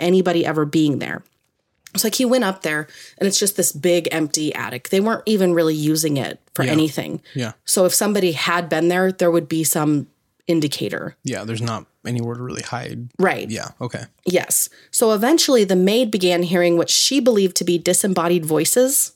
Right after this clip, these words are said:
Speaker 1: coming from the attic as well.
Speaker 2: Weird.
Speaker 1: She'd claimed that she would hear these sounds literally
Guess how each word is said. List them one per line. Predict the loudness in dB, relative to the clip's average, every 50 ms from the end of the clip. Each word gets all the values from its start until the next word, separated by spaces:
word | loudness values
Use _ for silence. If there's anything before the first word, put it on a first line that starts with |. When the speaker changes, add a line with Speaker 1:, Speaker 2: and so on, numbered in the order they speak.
| _ _ -4
Speaker 1:
coming | -2 0 2 2 2
from | 2 2 0 0
the | 0 0
attic | -2 -2 -2 -2 -2
as | -2 -2 -2
well. | -2 -4 -4 -4 -10 -16 _ _ _ _ _ _ _ _ -14
Speaker 2:
Weird. | -12 -8 -8 -6 -6 -6 -6 -6 -8 -12 -14 -6
Speaker 1:
She'd | -2 0 0 0 0 -2
claimed | -2 -2 0 2 4 2 2
that | 2 2
she | 0 2 2
would | 2 2
hear | 2 2 0 2 2
these | 2 0 0 2
sounds | 0 0 0 0 0 0 0 -2 -2 -4 -6
literally | -4 -2 0 2 2 2 2 2 2 2 2 2 2 0 0 -2